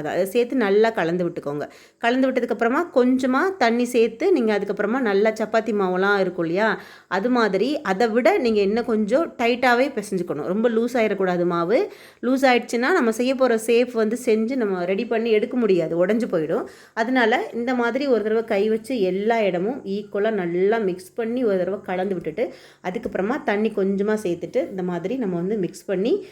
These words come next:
அப்படியே எடுக்க போறோம். இப்போ பாருங்க, நான் எவ்வளோ தண்ணி கம்மி கம்மியா சேர்த்து சேர்த்து தான் நான் மிக்ஸ் பண்றேன். எப்பவுமே என்ன நம்ம ரெடி பண்ணாலும் எடுத்த உடனே அப்படியே எல்லா தண்ணியும் சேர்த்துடக்கூடாது, கொஞ்சமா சேர்த்து மிக்ஸ் பண்ணி பார்க்கணும்.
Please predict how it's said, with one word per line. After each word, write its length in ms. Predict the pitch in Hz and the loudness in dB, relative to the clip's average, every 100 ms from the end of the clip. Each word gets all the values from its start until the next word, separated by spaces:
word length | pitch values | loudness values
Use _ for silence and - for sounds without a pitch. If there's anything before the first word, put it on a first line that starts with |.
| - - | -20 -14
அப்படியே 220 | 180 190 220 | -2 0 0
எடுக்க 180 | 165 - - | -4 -8 -10
போறோம். 220 | 120 - - _ 220 | -10 -10 -16 _ -8
இப்போ 140 | 247 262 262 | -2 -2 0
பாருங்க, 300 | 226 220 240 | 2 2 0
நான் 100 | 226 180 | 0 0
எவ்வளோ 160 | 208 214 | 0 -2
தண்ணி 220 | 180 190 202 | -2 -2 -2
கம்மி 200 | 196 196 202 | -4 -4 -4
கம்மியா 300 | 202 214 226 | -2 -2 -2
சேர்த்து 260 | 220 185 185 | -2 -2 -2
சேர்த்து 240 | 190 185 | -4 -2
தான் 100 | 208 202 | -4 -2
நான் 100 | 175 | -2
மிக்ஸ் 180 | 165 - | -4 -10
பண்றேன். 340 | 170 165 165 311 - - - 226 | -8 -4 -4 -4 -6 -20 -6 -2
எப்பவுமே 420 | 233 269 302 254 254 330 - 202 | 0 2 2 2 0 -4 -4 -4
என்ன 260 | 214 247 277 277 | -2 0 -2 0
நம்ம 220 | 220 190 185 | 0 0 0
ரெடி 140 | 190 202 | -2 -2
பண்ணாலும் 420 | 190 170 180 226 220 | -2 -2 -2 0 0
எடுத்த 300 | 226 - 330 | 0 0 0
உடனே 220 | 240 220 247 | 2 0 0
அப்படியே 180 | 202 208 | 0 0
எல்லா 140 | 185 196 | 0 -2
தண்ணியும் 340 | 185 180 190 196 | -2 -2 -2 -2
சேர்த்துடக்கூடாது, 540 | 180 180 - 147 135 - | -4 -4 -6 -6 -8 -6
கொஞ்சமா 380 | 190 196 196 196 202 | -2 0 0 0 -2
சேர்த்து 240 | 190 180 190 180 | -2 -2 -2 -2
மிக்ஸ் 180 | - - | -4 -6
பண்ணி 160 | 180 180 | -6 -4
பார்க்கணும். 420 | 156 143 143 175 | -8 -8 -4 -4